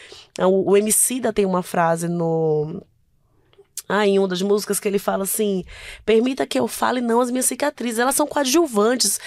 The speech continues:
ou melhor, figurantes, elas nem deviam tá aqui." Então, a ideia não, pra mim foi essa, assim, "Não,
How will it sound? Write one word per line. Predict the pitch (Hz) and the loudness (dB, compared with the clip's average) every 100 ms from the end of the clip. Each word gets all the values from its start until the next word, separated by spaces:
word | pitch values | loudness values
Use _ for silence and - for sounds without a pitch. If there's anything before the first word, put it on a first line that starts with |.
| - - - | -14 -6 -2
ou | |
melhor, | 254 311 285 | 0 2 0
figurantes, | 330 392 311 302 | 2 2 2 2
elas | 330 311 | 0 2
nem | 349 | 4
deviam | 349 339 | 4 4
tá | 330 | 2
aqui." | 349 - 226 240 _ _ - - - | -2 -4 -4 -6 _ _ -20 -20 -20
Então, | - 247 254 | -2 0 2
a | 254 | 0
ideia | 214 233 330 370 | 0 2 4 2
não, | 294 247 202 - | 2 -2 -6 -2
pra | 196 | 0
mim | 185 202 320 | 2 2 0
foi | 294 339 359 | 2 4 4
essa, | 311 254 285 | 4 2 0
assim, | 320 311 | 0 0
"Não, | 349 220 | 2 2